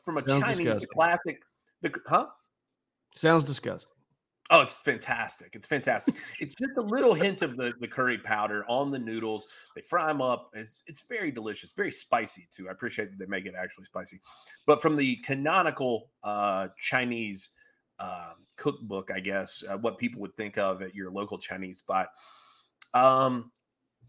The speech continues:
Speaker 1: if, if I can get a good Kung Pao chicken,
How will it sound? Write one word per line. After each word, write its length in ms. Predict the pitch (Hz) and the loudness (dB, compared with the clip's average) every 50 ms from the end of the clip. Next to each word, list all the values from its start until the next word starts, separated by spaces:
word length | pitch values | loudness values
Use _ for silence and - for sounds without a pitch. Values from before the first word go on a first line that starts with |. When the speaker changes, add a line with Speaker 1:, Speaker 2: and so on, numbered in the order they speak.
| - | -2
Speaker 1:
if, 240 | 175 175 - - - - | 0 0 0 0 -6 -8
if 140 | - 151 - | -6 -2 2
I 80 | 170 226 | 2 2
can 200 | 226 302 285 190 | 2 2 -2 0
get 340 | 147 147 165 160 143 - - | 2 4 4 4 4 2 0
a 80 | 117 107 | -8 -8
good 460 | 101 - - 127 156 180 175 147 - | -8 -6 -2 0 0 0 0 -2 -6
Kung 320 | - - 143 147 156 143 | -2 -2 0 0 0 -4
Pao 260 | 139 147 131 117 123 | -2 -2 0 0 0
chicken, 400 | 113 - - 107 92 - - 85 | -2 -2 -6 -6 -6 -8 -12 -20